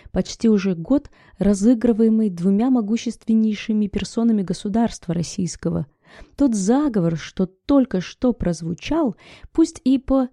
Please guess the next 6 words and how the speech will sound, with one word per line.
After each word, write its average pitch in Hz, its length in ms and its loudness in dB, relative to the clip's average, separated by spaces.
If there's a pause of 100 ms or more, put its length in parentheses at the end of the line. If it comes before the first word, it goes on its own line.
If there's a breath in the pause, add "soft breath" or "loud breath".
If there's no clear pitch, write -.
защищённой 294 680 0
специальной 269 540 -2
связи, 220 580 -2 (160)
вполне 202 320 4
мог 214 280 2
быть 202 300 -2